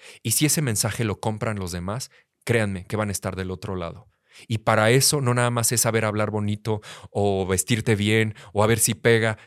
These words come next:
Tienes que saber, tienes que estructurar, tienes que articular las palabras, el mensaje. Y tienes que demostrar que todo lo que dices es verdad.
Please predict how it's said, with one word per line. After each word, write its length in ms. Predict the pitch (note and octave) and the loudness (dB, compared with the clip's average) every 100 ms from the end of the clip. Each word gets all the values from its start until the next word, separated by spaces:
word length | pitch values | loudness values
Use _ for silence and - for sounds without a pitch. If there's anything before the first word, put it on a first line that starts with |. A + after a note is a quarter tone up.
| _ | _
Tienes 260 | B2+ C3+ C3+ | -2 0 0
que 120 | - | 0
saber, 540 | - F#2+ G2 F#2 - _ _ _ | 0 0 0 0 -4 _ _ _
tienes 340 | - A#2+ B2 - | 2 4 2 2
que 220 | B2 A#2 | -2 0
estructurar, 800 | G#2 - G#2 - A2 G2+ F#2 - - - | 0 0 -4 -2 0 2 0 -4 -20 -8
tienes 260 | - B2 C3+ | 0 4 4
que 120 | - | 4
articular 800 | C3 A#2+ C3 - A#2+ A#2 A2 G#2+ | 2 0 -6 -2 0 4 4 4
las 160 | G#2+ F#2+ | 0 0
palabras, 540 | G#2 F#2+ F#2+ G2 F2 | 0 0 0 -2 -4
el 140 | - G2 | -2 -2
mensaje. 600 | G2 F#2+ A2+ G2+ - E2 _ _ _ - - | -2 0 0 0 -8 -12 _ _ _ -20 -6
Y 100 | B2+ | -4
tienes 340 | A#2 C3 C#3+ | 0 0 2
que 120 | - A#2+ | 0 0
demostrar 680 | G#2+ G2 - B2+ A#2+ B2+ | 0 0 0 2 4 0
que 120 | - A2+ | -2 0
todo 240 | A#2 A2+ | 4 4
lo 160 | A#2+ - | 2 -2
que 120 | G#2 | -4
dices 320 | G#2 A2 G#2+ | -4 -2 -2
es 140 | G#2+ | -2
verdad. 340 | G2+ F#2+ G2 | -4 -4 -4